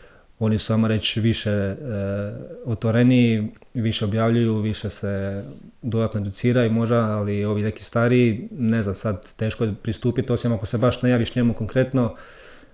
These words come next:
da, ne znam, da ti bude mentor ili slično, ali sad ne znam kog bi preporučio, jer nisam, e, nisam nikog imao takvog, ovaj, da sam na taj način surađivao. Znam nekih mlađih kolega koji su se javili nekim trenerima,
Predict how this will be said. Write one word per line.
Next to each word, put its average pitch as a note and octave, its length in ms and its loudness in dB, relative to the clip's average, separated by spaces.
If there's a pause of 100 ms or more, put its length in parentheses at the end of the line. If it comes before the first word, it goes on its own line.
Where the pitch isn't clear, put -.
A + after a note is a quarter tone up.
da, A2+ 180 2
ne A2+ 360 0
znam, G#2 140 -2
da - 60 -8
ti A#2 60 0
bude A2 220 2
mentor A#2+ 380 6
ili A2+ 120 2
slično, C3 520 2 (100)
ali A2 160 0
sad A#2 180 0
ne B2+ 80 4
znam A2 140 0
kog C3 180 2
bi A#2 100 2
preporučio, A#2+ 540 4
jer A#2+ 100 4
nisam, B2 360 4
e, A2 800 -4
nisam B2 240 2
nikog A#2+ 220 2
imao A#2 220 2
takvog, G#2 380 -2
ovaj, G2+ 480 -2
da G#2+ 160 -4
sam G#2 340 -6 (120)
na A2 180 -4
taj A#2 140 0
način A2 200 -2
surađivao. G#2 560 -2 (680)
Znam A2+ 220 0
nekih A2+ 280 -2
mlađih A2+ 200 2
kolega A#2 300 2
koji A#2+ 180 0
su - 100 -8
se A2+ 100 -2
javili A#2 260 0
nekim G#2 240 -4
trenerima, A#2 560 0